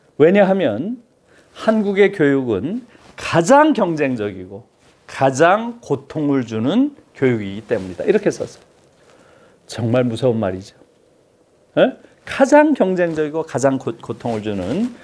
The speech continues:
그러한 교육을 받기 때문에 우리 아이들이 가장 불행하다. 그러니까 제 말은 언제까지 이렇게 가겠냐는 거죠. 예? 사실 놀라운 이야기죠.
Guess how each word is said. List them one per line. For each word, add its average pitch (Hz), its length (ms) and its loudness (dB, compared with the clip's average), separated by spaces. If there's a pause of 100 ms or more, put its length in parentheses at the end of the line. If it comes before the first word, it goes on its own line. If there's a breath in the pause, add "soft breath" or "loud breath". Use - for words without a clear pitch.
(220 loud breath)
그러한 123 360 2
교육을 120 380 2
받기 104 360 -6
때문에 113 340 0
우리 135 280 2
아이들이 117 320 2
가장 110 360 -4
불행하다. 98 480 -8 (1040 soft breath)
그러니까 180 100 2
제 165 200 4
말은 151 420 4
언제까지 233 680 4
이렇게 139 320 -4
가겠냐는 95 720 -8
거죠. - 220 -20 (1000)
예? 190 160 0 (760)
사실 147 340 -2
놀라운 160 460 6
이야기죠. 110 440 -2